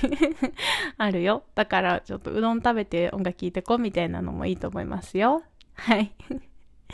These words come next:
<laughs> と、えーと、その次。その次がもう、あれよ。レコ発じゃない？もしかして。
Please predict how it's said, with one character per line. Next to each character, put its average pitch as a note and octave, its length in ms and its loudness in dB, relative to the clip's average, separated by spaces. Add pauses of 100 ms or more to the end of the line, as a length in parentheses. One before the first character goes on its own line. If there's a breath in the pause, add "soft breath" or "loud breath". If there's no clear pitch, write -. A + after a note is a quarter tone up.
(180)
<laughs> D#4 880 -12
と、 D#4 180 8 (220)
え G3+ 240 -2
ー - 20 -6
と、 F#3+ 180 -4
そ A#3 120 -4
の C4 160 2
次。 A#3 440 -4 (800)
そ - 180 -4
の E4 280 6 (120)
次 D4 640 2
が A#3+ 300 4
も G3+ 440 4
う、 - 100 -12
あ F#3 120 0
れ G#3 140 6
よ。 F#3+ 160 0 (760)
レ G3+ 100 -6
コ G#3+ 120 0
発 G3 280 0
じ G3+ 80 2
ゃ A3 60 8
な A#3+ 120 8
い？ C#4+ 60 6
も G#3 120 4
し - 60 -2
か F3+ 160 -6
し - 80 -14
て。 - 200 -8